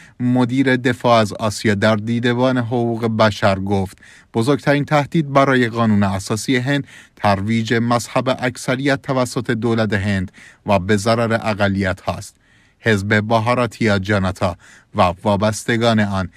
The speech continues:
اظهارات نفرت انگیزی را علیه مسلمانان انجام می‌دهند تا رأی هندوها را در نزدیکی انتخابات جلب کنند.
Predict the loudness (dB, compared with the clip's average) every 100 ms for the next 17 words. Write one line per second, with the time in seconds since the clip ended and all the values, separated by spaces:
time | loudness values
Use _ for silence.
0 | -20 _ -8 -6 -2 -2 -2 -2 0 0
1 | 0 -2 0 0 0 0 0 0 -2 -2
2 | -4 -4 -2 -2 -2 -2 0 -2 0 0
3 | 0 -2 -2 -4 -2 0 0 0 0 -2
4 | -2 -4 -8 -12 -20 -20 _ -2 0 2
5 | 2 2 -2 -2 -4 -4 -2 -2 0 0
6 | 0 -4 -16 _ 2 4 4 2 0 -4
7 | -4 -2 -2 -2 -4 -4 -4 -4 -8 -6
8 | -6 -6 -8 -8 -8